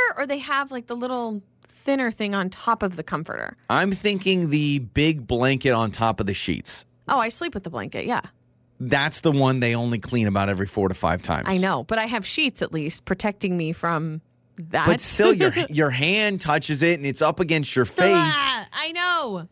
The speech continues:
Speaker 2: So
Speaker 1: I
Speaker 2: every
Speaker 1: know.
Speaker 2: four to five times. So, like, it, it really, I mean, truly, if you go, especially later in the week, you're pretty much done for. If you, if you book a hotel on a Thursday, Friday, Saturday, you know, near the end of the week, that, that is almost guaranteed they
Speaker 1: Well,
Speaker 2: haven't
Speaker 1: and
Speaker 2: cleaned
Speaker 1: think
Speaker 2: them.
Speaker 1: about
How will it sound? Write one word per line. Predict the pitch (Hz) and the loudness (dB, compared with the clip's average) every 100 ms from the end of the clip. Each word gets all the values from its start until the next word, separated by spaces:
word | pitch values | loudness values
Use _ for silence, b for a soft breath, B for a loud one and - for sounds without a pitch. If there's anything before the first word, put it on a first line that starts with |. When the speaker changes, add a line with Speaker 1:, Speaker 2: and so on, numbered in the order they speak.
| _ | _
Speaker 2:
So | - 180 | 2 4
Speaker 1:
I | 180 | 6
Speaker 2:
every | 185 | 4
Speaker 1:
know. | 175 | 4
Speaker 2:
four | 190 190 | 4 4
to | |
five | - 170 156 | 4 2 2
times. | 180 196 185 - | 0 2 2 2
So, | 165 | 4
like, | 151 151 - | 4 2 0
it, | 147 | -2
it | 147 143 139 | -2 0 0
really, | 127 151 165 131 | 2 2 2 2
I | |
mean, | 139 135 135 - - | 2 2 0 -6 -4
truly, | - 190 180 131 | 6 6 6 2
if | 120 | 0
you | 135 | 0
go, | 131 147 | 2 2
especially | 135 151 143 143 | 0 -2 -4 -2
later | 120 123 139 | 0 2 2
in | 131 | 0
the | 113 | 0
week, | 104 143 170 - - | 0 0 -2 -12 -6
you're | 117 | -4
pretty | 101 135 120 | 0 2 2
much | 101 - | 0 0
done | 110 104 | 2 2
for. | - 71 85 b b | -2 -6 -8 b b
If | - 120 | -2 2
you, | 147 170 | 2 2
if | 151 120 | 0 0
you | 156 | 0
book | 156 170 | 0 2
a | 156 | 2
hotel | 151 - 143 135 | 2 2 2 2
on | 123 | 0
a | 113 | 2
Thursday, | 135 135 131 | 2 2 2
Friday, | 123 127 123 120 | 2 2 2 2
Saturday, | 123 90 131 | 0 0 0
you | |
know, | 123 113 b b 120 | 0 0 b b 0
near | 135 | 2
the | 131 127 | 4 4
end | 143 | 2
of | 139 | 0
the | 131 | 0
week, | 143 156 135 | 0 0 0
that, | 113 127 113 | 2 2 0
that | 120 127 | 0 2
is | 131 - | 2 0
almost | 123 110 92 | 0 0 0
guaranteed | 127 120 107 92 123 120 | 2 2 2 -2 -2 0
they | 92 | 2
Speaker 1:
Well, | - | 2
Speaker 2:
haven't | 78 | 2
Speaker 1:
and | - | 0
Speaker 2:
cleaned | - 87 - | -2 0 0
Speaker 1:
think | |
Speaker 2:
them. | 269 | 0
Speaker 1:
about | 226 190 | 0 -2